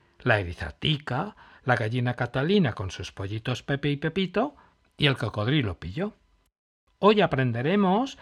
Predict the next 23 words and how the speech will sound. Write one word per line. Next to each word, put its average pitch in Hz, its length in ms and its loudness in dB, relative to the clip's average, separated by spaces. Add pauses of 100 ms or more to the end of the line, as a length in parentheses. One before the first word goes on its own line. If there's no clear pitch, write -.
(140)
a 117 180 2
hacer 185 320 0
flores 156 800 2
con 120 300 4
hojas 226 340 6
de 190 80 4
los 131 260 2
árboles", 87 540 0 (400)
anunció 104 580 0
Emma, 87 360 -6 (460)
"y 139 100 -2
para 110 280 2
eso 143 440 0 (260)
necesitamos 113 800 -2
hojas 165 240 2
secas 165 500 -4
que 104 160 -6
se - 140 0
han 117 100 0
caído 110 320 -2
de 101 80 -6
los 90 220 -6
árboles. 180 480 2